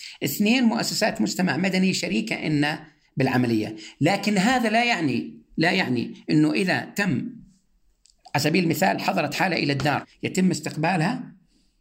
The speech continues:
توفير البيئة الآمنة إلها، التدخلات اللازمة، ومن ثم يتم التواصل مع وحدة الإتجار بالبشر لتكون من ضمن عملية الإحالة حسب الأصول. يعني إحنا ممكن نستقبل مباشرة ونتم،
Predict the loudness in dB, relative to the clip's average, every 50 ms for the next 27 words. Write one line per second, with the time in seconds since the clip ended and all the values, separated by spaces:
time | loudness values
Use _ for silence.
0 | _ -2 0 0 0 2 2 4 4 2 2 -2 -10 -14 -16 -18 -20 -18 -8 -2
1 | 0 2 4 4 2 2 0 0 0 0 2 2 2 2 2 0 0 0 0 0
2 | -2 -4 -8 -14 -18 -10 -10 -10 -6 -6 -4 -4 -2 -2 0 0 0 0 0 0
3 | 0 0 0 0 0 0 -2 -2 -2 0 2 2 4 4 2 2 0 -2 -2 0
4 | 0 0 -2 -2 -2 -2 -2 -2 0 -2 -2 -2 -2 -2 0 0 -2 -2 -2 -2
5 | -2 -2 -2 -2 -4 -4 -4 -6 -8 -8 -10 -18 -14 -6 -2 0 0 0 0 0
6 | 0 0 0 2 0 0 0 0 -2 0 0 0 -2 -2 -4 -8 -12 -20 -14 -4
7 | 0 0 0 2 0 -2 -2 0 0 2 2 2 2 2 2 2 2 2 2 2
8 | 2 2 0 -2 -4 -6 -10 -14 -20 _ _ _ _ _ _ -6 0 2 2 2
9 | 2 0 -2 -2 -2 -2 -2 0 0 0 0 0 0 -2 -4 -4 -2 -2 -2 -2
10 | -2 -4 -4 -4 -4 -4 -6 -12 -20 -14 -6 -2 0 0 0 0 2 2 4 4
11 | 4 4 4 4 2 2 2 0 -4 -2 0 0 0 2 2 0 0 -2 0 -2
12 | -2 -2 -2 -4 -8 -14 -18 -20 _ -20 _ _ -2 0 0 0 0 2 2 2
13 | 2 2